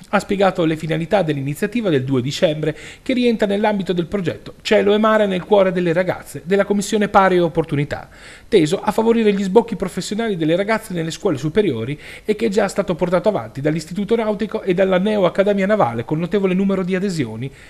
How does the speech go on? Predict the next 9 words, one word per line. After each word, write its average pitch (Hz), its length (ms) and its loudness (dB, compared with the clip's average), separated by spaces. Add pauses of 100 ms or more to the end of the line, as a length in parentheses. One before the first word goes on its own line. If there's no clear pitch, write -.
(160)
realizzato 233 580 4
da 175 140 2
Casa 185 180 4
del 208 140 2
Cinema 214 320 0
in 160 80 -2
collaborazione 160 500 0
con 170 160 -2
Espansioni. 170 720 -6